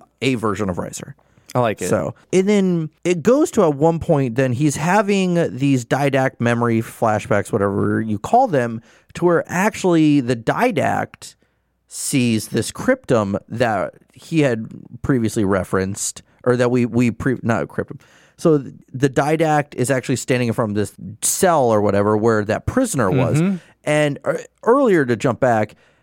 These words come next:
Speaker 1: he, uh, Bornsteller asked Didact what happened to that prisoner.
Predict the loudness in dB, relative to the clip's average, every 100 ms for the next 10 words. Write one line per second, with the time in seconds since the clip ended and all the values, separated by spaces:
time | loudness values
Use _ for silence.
0 | _ _ _ -4 2 2 2 0 -2 -2
1 | 0 0 2 2 2 0 2 4 4 2
2 | 0 0 0 0 -4 -2 0 0 0 -2
3 | -2 -4 -2 -4 -4 -4 -4 -4 -12 -12